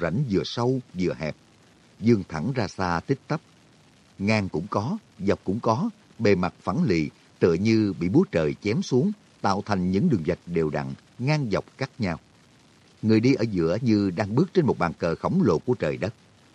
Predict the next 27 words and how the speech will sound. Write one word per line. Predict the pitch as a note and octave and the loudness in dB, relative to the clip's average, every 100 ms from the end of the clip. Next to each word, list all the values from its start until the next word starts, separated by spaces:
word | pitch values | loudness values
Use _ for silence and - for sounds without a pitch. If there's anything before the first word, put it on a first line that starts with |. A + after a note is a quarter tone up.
| _ _ _ _ _ - | _ _ _ _ _ 2
Trong | B2 | 2
bàn | G2+ D2+ | 4 0
cờ | E2+ | -2
ấy, | C#2 E2 B2 G3+ - - | -2 0 0 -2 -8 -2
vô | G2+ B2 | 6 8
số | G2+ C3 | 8 2
tảng | E3 D#2+ B2 | 0 0 0
nham | A#2+ G2 | -2 -2
thạch | D#2 - | -6 0
nhô | G#2+ G2+ | 4 4
lên | G2 F#2+ F2 | 4 2 0
cao | - A#2+ | -2 -2
ngất | G#2+ E3+ G#3 | 0 0 0
sừng | - F2+ | -2 -2
sững | D2 D#2+ F2+ E3 | -2 -2 0 0
bên | C#3+ | 0
bờ | F2 | 0
biển, | D2 D2+ E3+ - _ _ | 0 0 -2 -4 _ _
càng | - G#2+ G2 | -4 -2 0
giống | A2 G3+ | 2 4
những | E3 C3 | 2 4
quân | F3 | 2
cờ | C3+ F#2+ E2+ D#2 | 2 0 0 0
hình | F#2+ D#2 | 0 0
dáng | F2+ | -2
khác | C#3 D#3 - | -4 -6 -4
nhau, | F#2+ F2+ | -4 -2